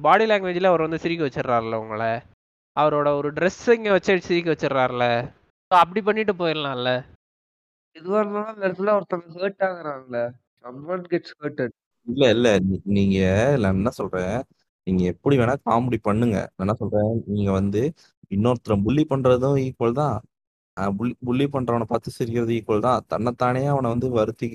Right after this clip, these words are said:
Speaker 3: வ-, வருத்திக்கும் போது அவனை பார்த்து சிரிக்கிறதும் ஒண்ணுதான். அது வந்து என்ன டிஃபரன்ஸ் ஆகுதுன்னு நமக்கு தெரியல. ஏன் நீங்க இந்த, இந்த, இந்த பெர்ஸ்பெக்டிவ் பாருங்க.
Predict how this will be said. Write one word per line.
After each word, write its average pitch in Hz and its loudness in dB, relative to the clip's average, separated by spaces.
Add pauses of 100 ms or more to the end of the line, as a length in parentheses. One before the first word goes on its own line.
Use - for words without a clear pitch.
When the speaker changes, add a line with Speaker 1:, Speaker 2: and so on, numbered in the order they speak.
Speaker 3:
வ-, 110 0
வருத்திக்கும் 107 0
போது 110 2
அவனை 110 2
பார்த்து 104 -2
சிரிக்கிறதும் 104 -2
ஒண்ணுதான். 92 0 (460)
அது 110 0
வந்து 120 0
என்ன 131 2
டிஃபரன்ஸ் 113 -2
ஆகுதுன்னு 101 0
நமக்கு 95 -2
தெரியல. 92 0 (120)
ஏன் 165 4 (360)
நீங்க 123 4 (240)
இந்த, 120 4
இந்த, 127 2
இந்த 123 2
பெர்ஸ்பெக்டிவ் 131 -2
பாருங்க. 101 0